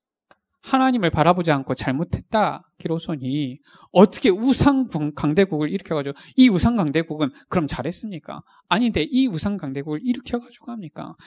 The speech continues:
중요한 것은 하나님의 섭리예요. 이 우상 강대국은 반드시 어떻게 되어집니까?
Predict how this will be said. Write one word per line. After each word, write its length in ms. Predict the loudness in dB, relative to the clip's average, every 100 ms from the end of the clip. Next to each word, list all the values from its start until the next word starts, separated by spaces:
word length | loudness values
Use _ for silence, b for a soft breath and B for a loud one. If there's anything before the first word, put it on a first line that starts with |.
| B B -8
중요한 520 | 0 2 4 4 2
것은 220 | 0 -2
하나님의 440 | 0 2 4 2
섭리예요. 400 | 2 2 4 4 2 B B
이 220 | 4 4
우상 480 | 2 2 4 4 4
강대국은 600 | 0 4 4 4 0 0
반드시 520 | 2 4 4 4 4
어떻게 260 | 4 4 2
되어집니까? 680 | 2 2 -2 4 6 4